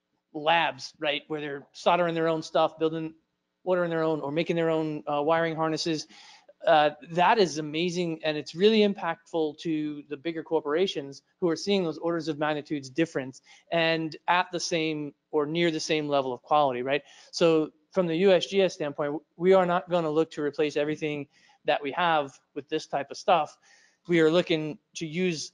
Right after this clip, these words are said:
these forms of open source hardware and, and these kind of innovative approaches as an augmentation to the existing networks. So we have a structure, a net-, a structured network in place that we can already, we already have the backhaul set up, right?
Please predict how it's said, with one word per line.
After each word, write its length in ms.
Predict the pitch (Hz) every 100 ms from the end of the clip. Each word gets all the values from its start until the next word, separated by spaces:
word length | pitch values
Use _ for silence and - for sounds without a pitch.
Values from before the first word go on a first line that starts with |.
| _
these 360 | 156 156 175 151
forms 580 | - - 175 165 160 143
of 160 | 143
open 220 | 143 151 156
source 200 | 147 -
hardware 600 | 196 180 185 180 180 170
and, 180 | 147 143 -
and 100 | 147
these 120 | 139
kind 180 | - 151
of 60 | 156
innovative 340 | 165 156 139
approaches 440 | 135 165 160 160
as 120 | 143 135
an 80 |
augmentation 680 | 143 147 143 - 151 147 139
to 100 | 139
the 100 | 131
existing 420 | 131 131 - 131
networks. 400 | 135 - 135 _ _ _ _
So 120 | -
we 100 | 165
have 200 | 160 185
a 100 | 175
structure, 720 | 156 - 180 180 - 165 147 - _ -
a 40 |
net-, 300 | 156 160 180 _
a 100 | 156
structured 520 | - - 202 - 175
network 380 | 156 170 165 151
in 80 | 143
place 360 | - 185 165 - - _
that 80 | -
we 80 | 175
can 140 | 185
already, 540 | 180 190 185 160 156 - _ 170 170
we 120 | 185
already 180 | 190 180
have 160 | 170 170
the 80 | 143
backhaul 440 | 147 151 - 135
set 220 | - 139
up, 140 | 147 -
right? 140 | 135